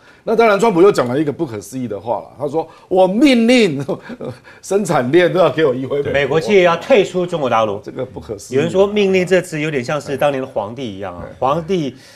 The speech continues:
Speaker 2: 那个奉天承运，皇帝诏曰，
Speaker 1: 结果
Speaker 2: 下令必须要出。
Speaker 1: 当天《华尔街日报》就直接写社论，
Speaker 2: 嗯。
Speaker 1: 就批川普啊。
Speaker 2: 嗯。
Speaker 1: 他说：“怎么可能生产链在短期内移出中国？”
Speaker 2: 嗯。
Speaker 1: 啊，根-，根本做不到嘛。
Speaker 2: 所以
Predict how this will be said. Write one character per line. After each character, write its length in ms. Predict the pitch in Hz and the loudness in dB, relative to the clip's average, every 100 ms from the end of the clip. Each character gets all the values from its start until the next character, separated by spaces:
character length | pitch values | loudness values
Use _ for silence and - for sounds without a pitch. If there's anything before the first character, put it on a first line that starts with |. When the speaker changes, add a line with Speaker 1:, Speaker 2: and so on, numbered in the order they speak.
| _ | _
Speaker 2:
那 120 | - 151 | -6 0
个 460 | 143 131 127 127 | 2 2 0 -2
奉 220 | 127 214 185 | -2 0 2
天 180 | 175 | 0
承 160 | 170 135 | -2 -4
运， 140 | 151 | -4
皇 220 | 135 113 139 | -2 -4 -4
帝 120 | 143 | -4
诏 260 | 135 117 | -2 -2
曰， 180 | 107 110 | -2 -2
Speaker 1:
结 100 | 190 | 2
果 100 | 240 | 4
Speaker 2:
下 160 | 190 160 | 4 4
令 200 | 151 147 | 4 4
必 80 | 135 | 2
须 140 | 143 | 0
要 100 | 120 | -4
出。 220 | - - | -4 0
Speaker 1:
当 200 | 226 240 | 2 4
天 240 | 240 233 233 | 4 4 2
《华 200 | - 208 | 4 4
尔 120 | 160 | 6
街 160 | 165 | 4
日 160 | 180 175 | 2 2
报》 160 | 170 170 | 2 2
就 140 | 165 | 0
直 120 | 131 | -4
接 120 | 131 156 | -4 -4
写 220 | 123 104 | -6 -10
社 180 | 127 120 | -8 -8
论， 220 | 117 92 - | -8 -10 -14
Speaker 2:
嗯。 200 | 135 101 80 - | -14 -14 -14 -10
Speaker 1:
就 80 | |
批 240 | 160 - 143 | -10 -8 -4
川 180 | 135 135 | -4 -4
普 200 | 110 87 | -10 -18
啊。 80 | - _ | -20 _
Speaker 2:
嗯。 80 | 90 76 _ _ _ - | -20 -20 _ _ _ -4
Speaker 1:
他 100 | 214 | -2
说 100 | 277 | -2
：“怎 140 | - | 0
么 120 | 180 269 | 2 2
可 180 | - | 2
能 160 | 135 139 | 2 2
生 160 | 143 185 | 0 -2
产 220 | 143 120 | -4 -4
链 240 | 156 143 | -4 -4
在 140 | 123 147 | -4 -6
短 200 | 104 92 | -8 -16
期 160 | - | -18
内 160 | 110 107 | -16 -16
移 100 | 98 | -18
出 140 | 101 | -20
中 240 | 98 104 98 | -18 -18 -18
国？” 160 | 90 _ _ | -20 _ _
Speaker 2:
嗯。 80 | 117 104 98 | -20 -20 -20
Speaker 1:
啊， 80 | - _ _ _ - | -20 _ _ _ -10
根-， 120 | - - | -4 -2
根 100 | 233 | -2
本 120 | 127 | -4
做 100 | 185 | -4
不 100 | 135 | -6
到 180 | 135 165 | -4 -6
嘛。 60 | |
Speaker 2:
所 60 | |
以 40 | - | -6